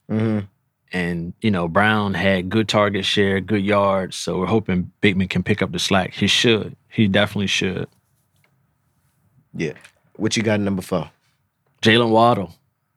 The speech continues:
Speaker 1: I like
Speaker 2: He
Speaker 1: Jaylen Waddle.
Speaker 2: I do too, man. He quietly had a nice rookie season, had a very good rookie season. Tyreek Hill's down there. Um,
Speaker 1: Mm.
Speaker 2: but that, you know, from a receiver standpoint, that could mean good things 'cause Tyreek Hill's gonna get some attention. But,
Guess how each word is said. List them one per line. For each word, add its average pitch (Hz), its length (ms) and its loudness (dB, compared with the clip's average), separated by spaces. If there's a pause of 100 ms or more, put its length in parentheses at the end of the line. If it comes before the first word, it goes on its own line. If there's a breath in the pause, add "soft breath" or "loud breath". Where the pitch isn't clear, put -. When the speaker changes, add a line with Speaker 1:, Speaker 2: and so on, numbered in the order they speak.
(120)
Speaker 1:
I 170 60 -4
like 147 180 4
Speaker 2:
He 104 60 2
Speaker 1:
Jaylen 82 160 0
Waddle. 80 60 0
Speaker 2:
I 143 100 4
do 127 180 4
too, 113 220 2
man. 98 240 0
He 110 140 0
quietly 123 440 2
had 110 180 2
a 98 80 0
nice 110 600 2
rookie 110 280 0
season, 98 520 0
had 95 140 -2
a 95 80 2
very 110 300 4
good 104 200 0
rookie 101 300 -2
season. 95 420 -2
Tyreek 110 400 2
Hill's 139 300 4
down 104 320 0
there. 101 340 -2 (400)
Um, 95 340 4
Speaker 1:
Mm. - 20 -2
Speaker 2:
but 101 160 2
that, 131 260 4 (220)
you 120 100 2
know, 104 180 2
from 117 300 0
a 110 60 2
receiver 107 560 2
standpoint, 98 600 -2
that 107 180 2
could 107 100 0
mean 104 240 2
good 98 240 0
things 110 300 2
'cause - 180 -4
Tyreek 107 320 2
Hill's 107 220 2
gonna 95 160 0
get 101 140 2
some 98 200 2
attention. 98 460 0
But, 92 240 -4